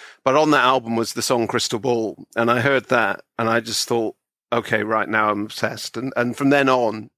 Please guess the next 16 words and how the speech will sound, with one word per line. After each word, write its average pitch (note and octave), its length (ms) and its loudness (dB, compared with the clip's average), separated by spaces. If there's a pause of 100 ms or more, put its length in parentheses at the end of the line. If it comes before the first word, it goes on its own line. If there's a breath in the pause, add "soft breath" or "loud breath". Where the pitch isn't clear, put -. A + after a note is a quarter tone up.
(180)
well, B3 140 4
actually, G#3+ 320 2
I - 20 4
mean, F#3+ 120 4
the F3+ 80 0
big, G#3 200 0 (160)
the D#3 80 -2
big F#3+ 180 -2
question C#3+ 340 -2
for B2 100 -6
me B2+ 180 4
was B2+ 280 -2
how D3+ 200 0
he C3+ 100 0
got C#3+ 300 0
from A#2+ 400 -2